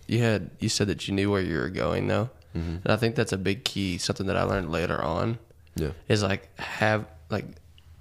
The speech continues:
Speaker 1: which I'll tell my story in a minute, but I just kinda wing it most of the time. And so, like, just recently I start to set, like, a goal.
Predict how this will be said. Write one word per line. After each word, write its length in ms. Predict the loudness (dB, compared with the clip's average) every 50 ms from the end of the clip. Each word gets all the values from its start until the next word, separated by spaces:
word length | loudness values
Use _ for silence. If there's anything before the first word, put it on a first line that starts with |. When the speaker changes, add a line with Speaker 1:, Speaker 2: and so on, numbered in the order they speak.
| -20 -20 -18 -18 -18 -14 -12 -8 -6
Speaker 1:
which 200 | -6 -6 -4 -4 -4
I'll 100 | -4 -4
tell 180 | -4 -4 -4
my 140 | -4 -4 -4
story 260 | -6 -6 -6 -4 -4 -4
in 40 |
a 40 | -4
minute, 340 | -4 -2 -2 -4 -4 -4 -6
but 140 | -6 -6 -8 -10 -16 -16 -6 0
I 160 | 2 2 2 2
just 280 | 0 -2 -4 -4 -2
kinda 200 | -4 -2 -2 -2
wing 260 | -2 -2 -2 0 0
it 220 | 0 0 -2 -2 -8 -18 -20 -2 0
most 180 | 0 2 2 0
of 60 | 0
the 40 | 2
time. 220 | 2 2 2 0 -2 -6 -10 -12 -12 -12 -12 -12 -12 -12 -12 -12 -6 -2 0
And 120 | 2 2
so, 160 | 4 4 4 4
like, 180 | 2 0 -2 -2
just 220 | -2 -2 -2 0
recently 460 | 0 0 0 2 0 0 0 0 0
I 60 | -2
start 240 | 0 0 0 0 0
to 60 | 0
set, 260 | -2 0 0 0 0 0
like, 200 | -2 -6 -6 -8
a 40 |
goal. 460 | -8 -6 -4 -2 0 0 0 -2 -4